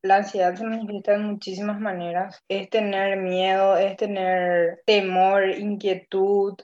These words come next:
En las formas más extremas son en donde se manifiesta los,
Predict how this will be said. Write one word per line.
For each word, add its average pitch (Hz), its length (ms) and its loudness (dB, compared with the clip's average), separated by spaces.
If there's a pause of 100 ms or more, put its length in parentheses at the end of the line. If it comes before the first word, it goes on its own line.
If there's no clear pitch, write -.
(200)
En 196 280 -2
las 202 160 -2
formas 202 380 0
más 185 260 2
extremas 247 640 -4
son 202 420 -8 (540)
en 196 140 -6
donde 202 200 -4
se 202 120 -10
manifiesta 190 1300 2
los, 180 220 -2